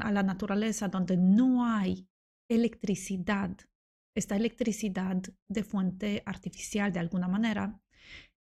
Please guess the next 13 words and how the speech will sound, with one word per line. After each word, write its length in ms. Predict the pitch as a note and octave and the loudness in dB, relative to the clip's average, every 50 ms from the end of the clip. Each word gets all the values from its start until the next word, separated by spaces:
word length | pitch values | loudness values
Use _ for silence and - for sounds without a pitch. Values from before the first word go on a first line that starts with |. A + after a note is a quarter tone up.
| - | 0
eh, 380 | C4+ C4 C4 C4 B3+ B3+ C4 - | 2 4 4 4 4 2 2 2
uno 240 | C#4 C#4+ D4 D#4+ D#4+ | 2 2 2 0 0
sube 360 | - - B3 A3 F#3+ G#3 G3+ | -2 0 2 2 2 2 0
de 100 | F#3+ G#3+ | 0 -2
frecuencia, 460 | - - G#3 - - B3+ C4 B3 A#3+ | -4 -4 -4 -2 0 0 0 0 -2
se 120 | F#3 - F3+ | -4 -4 -4
siente 360 | - - F#3+ F#3 - - G3 | -4 -2 -4 -2 -2 -2 -2
más 260 | F#3 F#3+ F#3 F#3 - | -2 -2 -2 -2 -4
ligero, 480 | G#3 G3+ - - B3+ A#3+ A#3 A#3 A#3 A3 | -4 -4 -2 0 0 0 0 0 -2 -2
se 140 | - - G3 | -4 -4 -4
siente 240 | - F#3+ F3+ F#3+ | -4 -4 -4 -2
más 220 | F#3 F#3 F#3 E3+ - | -2 -2 -2 -4 -4
sutil, 760 | - G#3+ G3+ - _ - A#3+ A3+ A3+ A3 G#3+ G#3+ A3 G#3+ - | -4 -6 -6 -6 _ -2 0 0 2 2 2 0 -2 -4 -8